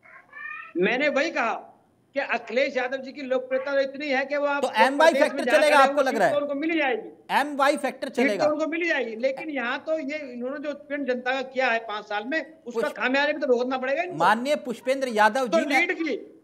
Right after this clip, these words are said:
Speaker 2: म-,
Speaker 1: अब
Speaker 2: माननीय
Speaker 1: सुनिए,
Speaker 2: पुष्पेंद्र यादव
Speaker 1: तिलक जी,
Speaker 2: जी,
Speaker 1: हमारी लड़ाई चल रही है अब लीड की, कि लीड
Speaker 2: यादव
Speaker 1: कितनी
Speaker 2: जी,
Speaker 1: बड़ी हो।
Speaker 2: यादव जी, यादव जी, मैंने आपसे पूछा कि एमवाई factor चलेगा, एमवाई factor?
Speaker 1: सर, एम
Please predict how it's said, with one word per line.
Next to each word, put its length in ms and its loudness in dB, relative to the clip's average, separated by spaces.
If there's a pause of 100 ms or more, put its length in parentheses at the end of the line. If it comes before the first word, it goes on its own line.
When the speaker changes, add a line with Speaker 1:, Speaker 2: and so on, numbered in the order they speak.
Speaker 2:
म-, 80 -14
Speaker 1:
अब 180 -4
Speaker 2:
माननीय 340 4
Speaker 1:
सुनिए, 160 4
Speaker 2:
पुष्पेंद्र 360 0
यादव 400 6
Speaker 1:
तिलक 120 2
जी, 100 2
Speaker 2:
जी, 20 0
Speaker 1:
हमारी 240 0
लड़ाई 240 -2
चल 120 -2
रही 140 -4
है 80 0
अब 40 -8
लीड 340 -6
की, 80 -10
कि 340 -6
लीड 100 -4
Speaker 2:
यादव 340 6
Speaker 1:
कितनी 160 -2
Speaker 2:
जी, 80 2
Speaker 1:
बड़ी 140 0
हो। 340 -4 (380)
Speaker 2:
यादव 340 4
जी, 220 -10
यादव 280 0
जी, 140 -14 (380)
मैंने 260 0
आपसे 300 2
पूछा 520 0 (1000)
कि 200 -10
एमवाई 380 2
factor 300 -4
चलेगा, 500 0
एमवाई 460 0
factor? 400 -6 (2500)
Speaker 1:
सर, 380 -4
एम 400 0